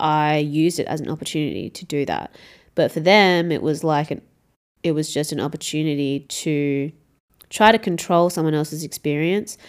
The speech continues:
in order to maintain their own self-image, you know, rather than to further explore their self-image. There are so many other ways that they could have gone about better understanding themselves in the world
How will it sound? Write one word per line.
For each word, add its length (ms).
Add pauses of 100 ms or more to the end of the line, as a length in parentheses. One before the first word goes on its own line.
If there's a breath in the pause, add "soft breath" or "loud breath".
(240 loud breath)
in 140
order 340
to 580
maintain 600
their 140
own 220
self-image, 800 (280)
you 120
know, 260 (720 loud breath)
rather 400
than 220
to 80
further 520
explore 800 (300)
their 120
self-image. 600
There 120
are 40
so 200
many 180
other 160
ways 240
that 80
they 100
could 160
have 100
gone 180
about 460 (1000)
better 200
understanding 440
themselves 420
in 60
the 80
world 380